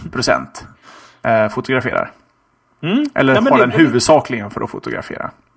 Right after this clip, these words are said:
Speaker 2: Ja, precis. Jag, och det, jag är lite förvånad att surfa kom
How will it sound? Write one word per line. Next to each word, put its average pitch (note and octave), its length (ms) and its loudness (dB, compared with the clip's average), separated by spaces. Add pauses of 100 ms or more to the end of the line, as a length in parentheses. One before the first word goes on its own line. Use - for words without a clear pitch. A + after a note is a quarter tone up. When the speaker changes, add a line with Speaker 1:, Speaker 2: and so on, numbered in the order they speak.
(500)
Speaker 2:
Ja, E3+ 200 4
precis. B2 380 -2
Jag, E3 120 -2 (100)
och G3 120 -2
det, G3 140 -2 (880)
jag G3+ 120 2
är A3 40 0
lite C4 300 0
förvånad G#3+ 520 0
att - 140 -4
surfa A3 1400 -2
kom F#3 420 -2